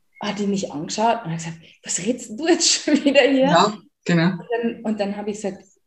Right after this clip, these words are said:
Speaker 1: hab ich gesagt, „Es heißt doch immer, der Mensch soll aus Geschichte lernen.“
Speaker 2: <laughs>
Speaker 1: Hab ich gesagt, „Und, ähm, das wäre nicht das erste Mal in der Geschichte, dass ein Staat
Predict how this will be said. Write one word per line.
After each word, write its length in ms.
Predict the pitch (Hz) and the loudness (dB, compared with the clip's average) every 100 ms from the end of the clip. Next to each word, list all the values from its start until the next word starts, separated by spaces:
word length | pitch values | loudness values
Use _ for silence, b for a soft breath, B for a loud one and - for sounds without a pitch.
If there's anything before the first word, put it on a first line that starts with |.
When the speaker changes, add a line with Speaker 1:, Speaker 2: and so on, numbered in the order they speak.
| - | -18
Speaker 1:
hab 140 | 165 | -6
ich 120 | 175 | -6
gesagt, 460 | 170 185 170 - - _ _ _ | -4 -6 -8 -12 -20 _ _ _
„Es 180 | 175 165 | -8 -4
heißt 240 | 160 170 | -2 0
doch 80 | 240 | 0
immer, 220 | 240 226 | 0 0
der 120 | 214 175 | 0 0
Mensch 300 | 165 185 - | -2 -4 -4
soll 180 | 233 | -4
aus 240 | - 170 - | -2 -4 -4
Geschichte 440 | 240 381 - - | -4 -2 -4 -8
lernen.“ 500 | 175 165 - - - _ _ | -10 -12 -14 -20 -20 _ _
Speaker 2:
<laughs> 200 | _ - | _ 4
Speaker 1:
Hab 720 | 170 170 - 139 - 202 202 | 4 4 -4 -10 -8 -4 -2
ich 80 | - | -2
gesagt, 360 | - 240 - | -4 -6 -6
„Und, 420 | 208 214 214 214 - - | -2 0 -2 -4 -10 -4
ähm, 580 | 190 180 175 170 170 _ _ _ _ _ _ _ | -2 0 -2 -6 -8 _ _ _ _ _ _ _
das 200 | 202 196 | -8 -2
wäre 140 | 196 196 | 0 2
nicht 180 | 208 202 | 0 -4
das 140 | - | -8
erste 420 | - 185 262 320 | -4 -4 -4 -2
Mal 420 | 262 180 208 269 - | 0 0 -2 -4 -4
in 120 | 226 | -6
der 120 | 202 | -4
Geschichte, 720 | 175 165 - 190 - 247 285 - - _ _ _ _ _ | -6 -8 -6 -8 -4 -2 -2 -4 -12 _ _ _ _ _
dass 220 | 202 190 | -4 -4
ein 180 | - 170 | -6 -6
Staat 680 | 160 - 156 160 277 - | -6 -4 -2 -2 -4 -6